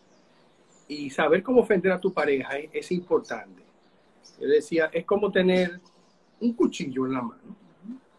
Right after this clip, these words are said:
No te voy a decir cuchillo de Rambo, porque ese nada más se usa por una cosa. Pero un cuchillo en la mano, un cuchillo filoso, que yo puedo usarlo para cortarle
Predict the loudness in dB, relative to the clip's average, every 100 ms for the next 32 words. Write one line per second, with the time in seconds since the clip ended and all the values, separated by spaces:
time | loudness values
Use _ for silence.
0 | _ -6 0 0 0 -2 -2 0 0 2
1 | 0 2 0 0 -4 -6 -6 -6 -6 -6
2 | -8 -6 -6 -8 -6 -6 -8 _ _ _
3 | _ _ _ _ 2 2 2 -4 -6 -6
4 | -4 -4 -6 -6 -6 -2 -2 0 -4 -6
5 | -14 -20 -20 -20 _ _ _ _ _ 0
6 | 2 4 4 2 2 2 2 0 -2 -4
7 | -6 -4 -2 0 -2 -6 -10